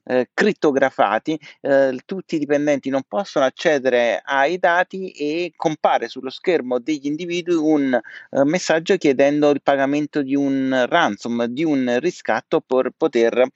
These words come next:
eh, ritornare ad avere accesso ai dati.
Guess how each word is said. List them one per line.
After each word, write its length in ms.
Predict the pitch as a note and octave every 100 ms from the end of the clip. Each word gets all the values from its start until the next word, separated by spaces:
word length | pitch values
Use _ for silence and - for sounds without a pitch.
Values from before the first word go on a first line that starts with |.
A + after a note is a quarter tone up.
| - - -
eh, 260 | - D3 C#3+
ritornare 540 | D3+ F#3 D3+ A2+ A#2+
ad 100 | C3
avere 400 | C3+ B2 A#2 B2+
accesso 600 | C#3 C#3 - G#2 - C3
ai 500 | A2+ A#2+ G#2+ A2+ E2 F#2+
dati. 440 | F#2+ - G2+ A2